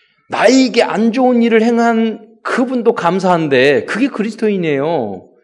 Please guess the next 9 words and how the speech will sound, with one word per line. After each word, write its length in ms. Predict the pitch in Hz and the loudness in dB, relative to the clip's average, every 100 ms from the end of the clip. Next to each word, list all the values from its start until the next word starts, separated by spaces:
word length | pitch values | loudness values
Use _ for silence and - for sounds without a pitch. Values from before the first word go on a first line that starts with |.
| _ _ - | _ _ -8
그런데 520 | - 254 226 220 220 | -4 0 4 4 2
나에게 640 | 220 160 208 208 208 208 - - | -2 -6 -2 0 -2 -4 -18 -14
조금이라도 680 | - - 415 381 247 196 185 | -10 -8 -6 0 2 2 0
선을 440 | - 220 208 196 | -2 -2 0 0
했던 300 | 180 180 170 | -2 -6 -8
그분들에게는 680 | - 143 175 156 143 127 127 | -8 -8 -6 -4 -4 -4 -6
얼마나 360 | 120 175 294 | -6 -6 -6
감사해야 400 | 254 - 120 113 | -8 -10 -8 -10
되겠어요. 600 | 95 90 90 - - - | -10 -14 -18 -20 -20 -20